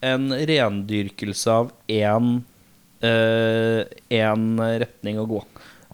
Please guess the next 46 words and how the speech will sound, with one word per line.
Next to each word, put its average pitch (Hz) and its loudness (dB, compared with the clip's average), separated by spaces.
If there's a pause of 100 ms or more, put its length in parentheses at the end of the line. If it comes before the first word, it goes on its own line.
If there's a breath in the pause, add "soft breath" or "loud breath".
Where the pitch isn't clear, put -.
(220)
Ikke, 117 -2
det, 123 -8
det, - -8 (840 loud breath)
da, 139 2
det 139 -4
betyr 139 0
at 139 -2 (160)
hvis 131 -4
du 143 -6
skal 131 -2
ha 127 0
hatt - -8
en, 123 0
eh, 123 -2
brannstiftjakta, 107 -2
så 135 -8
ta 110 2
det 131 0
litt 131 0
fra 143 2
starten. 117 -2
Få 127 -2
det 113 -2
til 117 0
å, - -12 (380 loud breath)
du 147 2
gjør 123 4
jo 143 4
på 190 0
en 185 0
måte 165 0
det, 170 2
men 156 -2
de 147 0
snak-, - -6 (260)
de, 143 0 (300 loud breath)
de 147 2
legger 135 0
en 156 -6
aksje - -4
på 127 -2
det 151 0
i 156 -6
starten, 151 -4
men 135 0
den 143 0